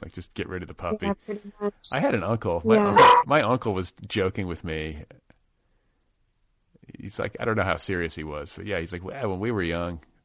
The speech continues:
Speaker 1: the dog gave you problems, you just took a shotgun out and got rid of the dog." <laughs> Like, you know,
Speaker 2: Yeah.
Speaker 1: that sort of stuff.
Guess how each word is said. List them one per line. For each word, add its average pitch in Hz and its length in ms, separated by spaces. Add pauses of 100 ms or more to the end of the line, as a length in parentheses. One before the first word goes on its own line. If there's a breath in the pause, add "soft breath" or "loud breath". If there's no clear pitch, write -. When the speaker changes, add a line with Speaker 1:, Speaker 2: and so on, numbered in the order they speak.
(300)
Speaker 1:
the - 60
dog 95 300
gave 92 200
you 85 100
problems, 92 500
you 92 80
just 90 220 (180)
took 98 180
a 92 40
shotgun 87 480
out 85 320
and 82 120 (300)
got 95 160
rid 92 140
of 85 60
the 87 80
dog." 90 420 (160)
<laughs> 571 180
Like, - 300 (600 loud breath)
you 90 120
know, 85 80
Speaker 2:
Yeah. 196 280
Speaker 1:
that - 160
sort 85 160
of 78 80
stuff. - 400